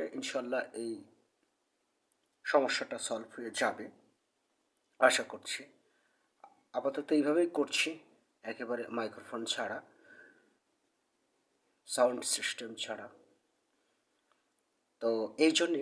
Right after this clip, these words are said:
কথাগুলো একটু হয়তো কনকনে ভাব,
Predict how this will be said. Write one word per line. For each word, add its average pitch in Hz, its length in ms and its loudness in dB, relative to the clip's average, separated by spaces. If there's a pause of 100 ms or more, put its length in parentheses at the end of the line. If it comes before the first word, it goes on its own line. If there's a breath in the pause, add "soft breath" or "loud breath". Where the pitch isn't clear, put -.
(120)
কথাগুলো 143 500 2
একটু - 280 -10 (680)
হয়তো 117 260 -4 (680)
কনকনে 117 440 4
ভাব, 98 260 -2